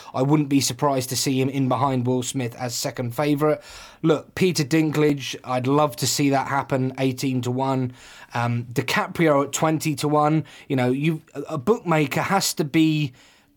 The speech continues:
gutsy to have DiCaprio at that price. You know, have DiCaprio at twenty to one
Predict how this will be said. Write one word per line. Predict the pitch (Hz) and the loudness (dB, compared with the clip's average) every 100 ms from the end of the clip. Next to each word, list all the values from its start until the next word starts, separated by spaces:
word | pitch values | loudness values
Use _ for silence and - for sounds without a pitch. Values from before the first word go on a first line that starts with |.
| - | 2
gutsy | 185 - - 151 123 | 2 2 0 0 0
to | 120 | -2
have | 123 127 | -2 -2
DiCaprio | 131 123 151 - 139 120 127 | -2 -4 -6 -2 2 2 2
at | 131 | 0
that | 131 - | -4 -2
price. | 135 113 104 - | -2 -2 -6 -8
You | 135 | -6
know, | 120 113 | -4 -4
have | 113 165 151 | -2 -2 0
DiCaprio | - - - 147 131 | -4 -2 -2 0 0
at | 127 | -2
twenty | - 139 127 | -2 0 0
to | 131 | -2
one | 123 120 120 | 0 0 -2